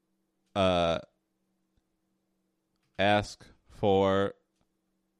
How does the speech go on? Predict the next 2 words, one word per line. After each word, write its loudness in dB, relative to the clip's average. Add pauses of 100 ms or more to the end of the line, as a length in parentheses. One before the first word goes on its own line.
(880)
another 0 (1120)
thing 2